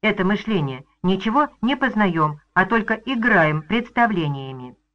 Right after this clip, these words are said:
Дать предмет, если только речь идет о том, чтобы дать его не опосредствованно, а непосредственно в созерцании, означает не что иное, как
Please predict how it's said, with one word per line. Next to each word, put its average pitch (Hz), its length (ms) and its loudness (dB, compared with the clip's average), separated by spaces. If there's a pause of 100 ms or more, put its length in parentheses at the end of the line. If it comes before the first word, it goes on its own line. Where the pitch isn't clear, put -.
(480)
Дать 208 380 0
предмет, 160 500 -2 (120)
если 185 300 0
только 190 300 0
речь 202 240 2
идет 180 240 0
о 180 120 4
том, 196 220 2
чтобы 185 320 0
дать 196 340 2
его 175 260 2 (300)
не 202 300 4
опосредствованно, 165 1200 0 (220)
а 175 200 6
непосредственно 180 880 0
в - 20 -14
созерцании, 165 800 -2 (680)
означает 180 580 2
не 180 140 2
что 180 260 0
иное, 196 340 2
как 180 300 0